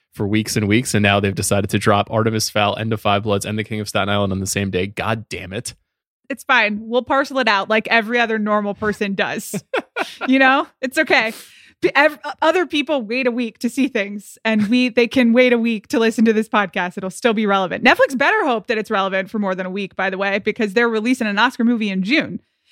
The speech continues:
Speaker 1: That's right.
Speaker 2: And I think that's interesting. I'm really excited to see how it goes. Obviously, circumstances both in the world and in the Os-,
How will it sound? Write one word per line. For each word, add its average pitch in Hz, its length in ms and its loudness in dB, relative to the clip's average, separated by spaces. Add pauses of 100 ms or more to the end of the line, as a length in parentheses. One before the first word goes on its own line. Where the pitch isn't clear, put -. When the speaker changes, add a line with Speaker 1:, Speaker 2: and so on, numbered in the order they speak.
(240)
Speaker 1:
That's 233 260 6
right. 233 80 4
Speaker 2:
And 233 220 0 (360)
I 233 120 2
think 262 640 -2 (800)
that's 233 320 0
interesting. 262 420 -2
I'm 214 160 0
really 226 180 4
excited 220 300 0
to 214 60 -2
see 220 120 -2
how 208 140 2
it 208 60 -2
goes. 185 180 0
Obviously, 214 360 0
circumstances 202 720 -2
both 190 280 -4
in 202 100 0
the 190 80 0
world 190 340 -2
and 180 140 -6
in 180 80 -6
the 170 80 -4
Os-, 185 240 -6